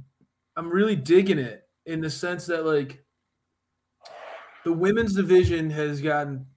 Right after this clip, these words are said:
a lot of criticism and continues to have its critics. But I think this is one of those, this is an example of a story that could really, like,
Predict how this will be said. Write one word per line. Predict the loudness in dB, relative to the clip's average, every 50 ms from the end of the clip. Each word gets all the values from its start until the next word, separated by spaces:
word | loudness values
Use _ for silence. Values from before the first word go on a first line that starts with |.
| _ _ _ -18 -14
a | -10
lot | -8 -4 0 2 2 2 2
of | 0 -4
criticism | -4 -4 -2 -2 -2 -2 -4 -2 -2 -2 -2 -2 -2 -4 -4 -4
and | -6 -6 -8 -8
continues | -8 -8 -6 -4 -2 0 0 2 0 0 0 -2
to | -2 -2
have | 0 0 0 0 -2
its | -4 -6 -8
critics. | -8 -6 -2 -2 -2 -2 -2 -4 -8 -10 -10 -12 _ _ _ _ _ _ _ _ _ _ _ _ _ _ _ _ _ _
But | -4 -4
I | -2
think | -2 -2 -2 0
this | 2 2 2 2
is | 0 0 2
one | 2 2 4
of | 4
those, | 2 2 0 -2 -2 -4
this | -4 -4 -4 -2
is | -2 -2
an | -2 -2
example | -2 -4 -4 -4 -4 -4 -4 -2 -2 -2
of | -2 -2 -4
a | -4
story | -6 -6 -6 -6 -4 -2 -2 -2 -2 -2
that | -4 -4
could | -6 -6 -8 -6
really, | -6 -6 -6 -4 -2 0 0 2 2 0
like, | 0 0 0 -2 -2 -6 -10 -18